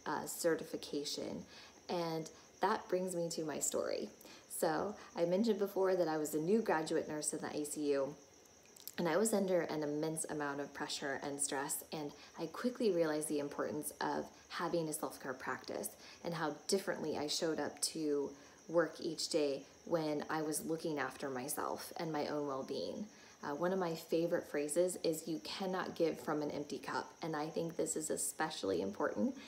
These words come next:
in, uh, those who are working in a service-driven profession. Um, we have to look after ourselves in order to fully show up for those that we serve. So my goal is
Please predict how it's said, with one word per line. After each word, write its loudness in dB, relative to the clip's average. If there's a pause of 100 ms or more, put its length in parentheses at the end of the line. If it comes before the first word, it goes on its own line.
(340)
in, 4 (100)
uh, -2 (100)
those 2 (340)
who 6
are 6
working 0
in -2
a 0
service-driven 2
profession. -4 (380)
Um, -2 (460)
we 2
have -2
to -4
look -2
after 2
ourselves 0
in 0
order 0
to -2
fully 0
show 2
up -2
for -2
those 4
that 0
we -2
serve. -2 (320)
So -6 (240)
my 6 (140)
goal 8
is 6